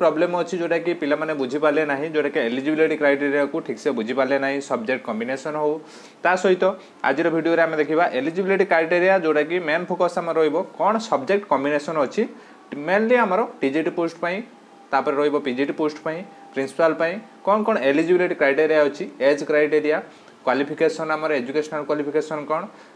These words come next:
ତା ସହିତ ଆମର ଯେଉଁ selection criteria ରହୁଛି, କେତେ mark ରଖିଲେ ଆପଣମାନେ selection ହେବେ, କ'ଣ interview ରହୁଛି, ସେ ବିଷୟରେ details ଆଜି discussion କରିବା। ତ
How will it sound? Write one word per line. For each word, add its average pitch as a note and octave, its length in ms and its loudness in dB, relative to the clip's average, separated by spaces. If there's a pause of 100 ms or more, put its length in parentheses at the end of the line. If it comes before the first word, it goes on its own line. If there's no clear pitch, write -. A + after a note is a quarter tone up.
(100)
ତା F3+ 100 4 (100)
ସହିତ F#3+ 220 2 (100)
ଆମର F#3+ 200 -2
ଯେଉଁ F#3+ 80 0 (100)
selection A3+ 480 0
criteria E3+ 520 2
ରହୁଛି, D3 320 -2
କେତେ C3 260 -2
mark D#3+ 220 0
ରଖିଲେ D3+ 260 -2
ଆପଣମାନେ D3 380 -4
selection C#3+ 460 -4
ହେବେ, C3 200 0 (480)
କ'ଣ F3 160 2 (120)
interview D3+ 440 0
ରହୁଛି, C#3+ 220 2 (100)
ସେ E3+ 160 4
ବିଷୟରେ F3+ 320 4
details D#3+ 340 2 (220)
ଆଜି B2 160 2 (140)
discussion A#2+ 480 -4 (200)
କରିବା। - 260 -4 (1500)
ତ - 20 -4